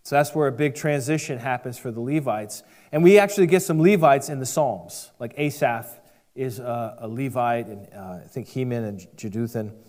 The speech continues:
some other, we'll, we'll talk about that later. All right, let's talk about Leviticus. And Leviticus, guess what? It's all about the Levites. <laughs> That's why it's called Leviticus.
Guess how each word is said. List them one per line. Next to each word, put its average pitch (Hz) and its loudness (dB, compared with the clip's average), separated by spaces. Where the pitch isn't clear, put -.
some 117 -8
other, 110 -4
we'll, 143 0
we'll 123 -12
talk 113 -2
about 98 -6
that 95 -6
later. 92 -10
All 165 8
right, 151 6
let's 156 -2
talk 190 6
about 160 6
Leviticus. 139 2
And 160 4
Leviticus, 247 4
guess 196 4
what? 214 6
It's 180 0
all 233 6
about 240 6
the 240 2
Levites. 226 4
<laughs> - -8
That's 202 4
why 185 4
it's 202 -4
called 202 0
Leviticus. 156 -2